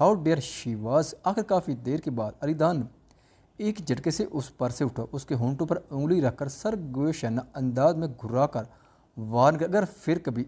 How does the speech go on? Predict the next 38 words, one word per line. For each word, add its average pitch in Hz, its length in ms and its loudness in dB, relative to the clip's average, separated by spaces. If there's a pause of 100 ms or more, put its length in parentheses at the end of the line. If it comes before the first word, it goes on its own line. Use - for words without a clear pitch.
इस 196 260 -4
तरह 147 320 -4
की 139 140 -2
हरकत 113 240 -4
की, 113 220 -10 (540)
मुझे 202 220 4
इस 220 140 0
तरह 226 120 0
बदतमीजी 131 580 0
से 180 140 0
बुलाने 117 340 -2
की 120 140 2
या 180 200 8
मुझ 135 360 0
पर 208 160 -4
चीखने 160 460 -6
की 113 120 -10
तो - 340 -10
अच्छा - 340 0
नहीं 135 160 4
हुआ, 107 140 -2 (120)
उससे 214 280 -2
ज़्यादा 147 200 4
सख्त 139 240 -2
सज़ा 117 380 -2
दूंगा, 113 300 -2
याद 131 300 4
रखना 131 180 0
ये 120 200 2
बात।" 113 300 -4 (600)
उसकी 226 200 2
खोपड़ी 156 320 2
पर - 120 2
अंगिश 143 520 0
शहादत 120 320 0
से 170 200 -2
कटकराते 117 720 -4
कहा, 104 180 -2